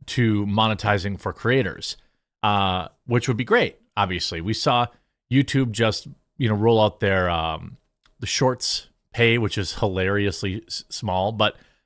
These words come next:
it's still a thing, and it's easier to get a lot bigger views on Shorts. Like, most of my popular, my most popular videos last month were, like, the top ten,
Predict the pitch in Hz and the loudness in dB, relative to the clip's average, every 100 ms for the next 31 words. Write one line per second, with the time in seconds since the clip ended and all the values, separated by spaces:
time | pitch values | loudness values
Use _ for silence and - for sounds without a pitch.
0 | - 139 - 131 123 - 113 113 131 - | -6 -4 0 2 2 2 2 2 -2 -8
1 | 117 110 123 117 127 107 110 107 101 104 | -8 -4 -2 0 0 0 0 2 2 2
2 | - 104 101 90 107 120 113 110 95 113 | 2 -2 -2 0 0 0 0 -4 -2 0
3 | 110 - 85 95 104 131 113 95 98 95 | -2 -2 -4 -2 -2 0 0 2 2 2
4 | 104 98 98 - 101 107 120 - 123 107 | 0 0 -2 -6 -4 -2 -2 2 2 2
5 | 95 104 95 95 - 107 98 92 90 85 | 0 -2 0 -2 -2 -6 -6 -6 -6 -6
6 | - 107 113 110 _ _ 107 110 143 | -8 -4 -2 -2 _ _ 0 2 0